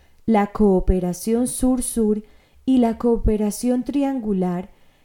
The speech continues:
y, en consecuencia, los proyectos que en esta materia se instrumentan en América Latina y el Caribe se caracterizan por sus principios básicos de solidaridad,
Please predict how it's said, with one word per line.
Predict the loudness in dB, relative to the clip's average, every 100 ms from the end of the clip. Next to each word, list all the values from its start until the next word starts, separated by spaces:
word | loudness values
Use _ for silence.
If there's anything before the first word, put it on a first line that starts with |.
| _ -6
y, | -4
en | -2 -2
consecuencia, | -2 -2 -4 -4 -2 0 -2 -4 -8 -10 -4
los | 0 0 -2
proyectos | 0 0 2 -2 -4 -10 -10
que | -4 -2
en | -2
esta | -2 -4 -4 -4
materia | -4 -4 -2 -2 -2 -4
se | -6 -4
instrumentan | -4 -4 -8 -6 -6 -4 -6 -6 -6 -8 -4
en | -4 -2
América | -2 -2 -4 -4 -2
Latina | -2 -2 -4 -4 -2 -4 -8 -18 _ -20 _
y | 0 2
el | 2 -2
Caribe | -6 -2 -2 0 -2 -8 _ _ _ -12
se | -4 -2
caracterizan | -2 -2 -4 -4 -4 -2 -4 -6 -8 -8 -6
por | -2 -2
sus | -2 -8 -8
principios | -8 -6 -8 -6 -8 -4 -4 -4 -4
básicos | -4 -4 -8 -10 -8 -10 -10 -20 _ -18 -2
de | -2
solidaridad, | 0 -2 -2 -2 -2 -4 -6 -6 -6 -8